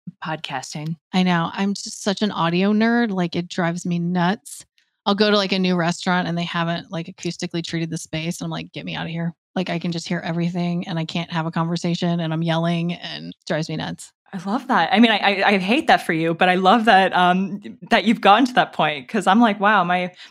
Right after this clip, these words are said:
Speaker 3: my virgin ears, <laughs> they, they don't hear anything. They hear loud and quiet, you know?"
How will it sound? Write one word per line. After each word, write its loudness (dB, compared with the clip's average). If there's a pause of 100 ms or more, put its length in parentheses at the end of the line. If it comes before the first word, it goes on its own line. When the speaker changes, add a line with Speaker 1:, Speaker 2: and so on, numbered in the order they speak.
Speaker 3:
my -2
virgin 2
ears, 0
<laughs> 0
they, 4
they 2
don't 4
hear 6
anything. 2
They 6
hear 6
loud 8
and 4
quiet, 6 (420)
you 0
know?" 2